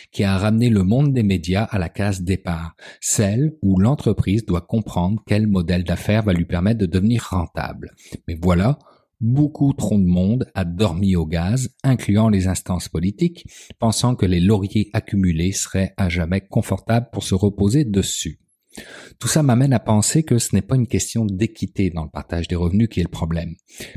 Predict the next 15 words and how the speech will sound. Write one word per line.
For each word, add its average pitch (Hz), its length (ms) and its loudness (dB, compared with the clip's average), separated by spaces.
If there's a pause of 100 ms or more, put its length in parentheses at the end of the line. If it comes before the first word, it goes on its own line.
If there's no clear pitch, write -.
mais 95 120 4
une 101 140 2
question 131 340 0
de 101 120 2
positionnement 139 760 0
dans 104 200 0
un 90 60 0
marché 120 440 -2
qui 95 160 -2
a 92 60 0
changé 120 400 0
du 90 160 -4
tout - 240 -4
au - 20 2
tout. - 260 -10